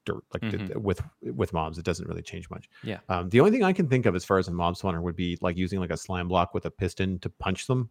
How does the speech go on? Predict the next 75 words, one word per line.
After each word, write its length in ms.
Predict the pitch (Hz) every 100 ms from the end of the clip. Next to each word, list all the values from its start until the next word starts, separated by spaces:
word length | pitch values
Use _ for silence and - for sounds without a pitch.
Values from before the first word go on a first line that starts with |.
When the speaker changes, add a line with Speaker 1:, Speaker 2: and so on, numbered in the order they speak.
| -
Speaker 2:
Yeah, 300 | 107 117 110
Speaker 1:
over 80 | 107
to 60 |
one 140 | 104 107
Speaker 2:
yeah. 40 |
Speaker 1:
side 220 | 104 110
real 140 | 120 120
fast, 320 | - 127 131 -
but 180 | 92 - -
that 140 | 139 131
gets 140 | 139
expensive, 560 | 107 - 110 107 110 104
and 120 | 98
then 140 | 107 110
you 80 |
don't 180 | 107 104
know 220 | 101 101
if 100 | 98
they're 80 | -
taking 360 | 110 95 - 85
damage, 440 | 104 104 104 98
so 100 | -
that 160 | 95 90
your 120 | 87
drop, 400 | 85 98 98 - _ -
you 120 | 104
know, 40 | 90
your, 260 | 87 85 -
your 300 | 85 80 78 - -
height 240 | - 117
of 100 | 104
your, 240 | 92 85 82
your 160 | - 90
drop 280 | 78 113 -
shaft 280 | - 104 -
has 140 | 104
to 100 | -
change, 380 | 98 98 95 92
and, 100 | 87 - -
Speaker 2:
Yeah. 140 | 110
Speaker 1:
like, 100 | 127
there's 140 | 131
a 40 | 127
lot 200 | 139 135
of 60 | 117
stuff 160 | 110
that 160 | 101 -
gets, 100 | 90 -
that 180 | 95 -
gets 140 | 101
in 60 | 95
there. 100 | 92
But 180 | 113 175
Speaker 2:
Little, 80 |
little 120 | 151 170 151
Speaker 1:
I 20 |
think 40 |
Speaker 2:
technical 360 | 170 139 139 127
Speaker 1:
there's 180 | 117 -
Speaker 2:
nitpicks 360 | - 101 -
and 100 | 98
stuff 240 | - 98 107
will 80 |
just 160 | 98 104
come 160 | - 117
up 100 | 190
Speaker 1:
Yeah, 440 | 233 240 190 104
Speaker 2:
the 80 | 104
whole, 160 | 113 107
the 100 | 127
whole 100 | -
Speaker 1:
yeah, 80 | 131
Speaker 2:
time. 120 | 117
Speaker 1:
yeah. 80 |
Speaker 2:
Yeah. 60 | 101